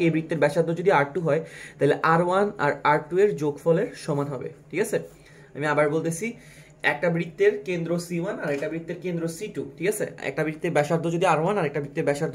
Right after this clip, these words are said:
যদি আর টু হয়, তারা যদি বহিঃস্পর্শ করে, তাহলে এই center থেকে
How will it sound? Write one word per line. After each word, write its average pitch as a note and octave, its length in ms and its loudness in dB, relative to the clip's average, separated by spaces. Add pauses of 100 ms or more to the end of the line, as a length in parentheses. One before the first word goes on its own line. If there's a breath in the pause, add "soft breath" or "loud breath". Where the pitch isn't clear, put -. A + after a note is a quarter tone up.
যদি E3 200 -2
আর C#3+ 140 2
টু E3 140 -6
হয়, A3 120 4 (720 loud breath)
তারা E3 220 6
যদি F#3 100 6 (120)
বহিঃস্পর্শ A3+ 480 6 (160)
করে, D3 200 8
তাহলে D3 160 4 (100)
এই F#3+ 160 2
center G3+ 340 2
থেকে G#3 120 6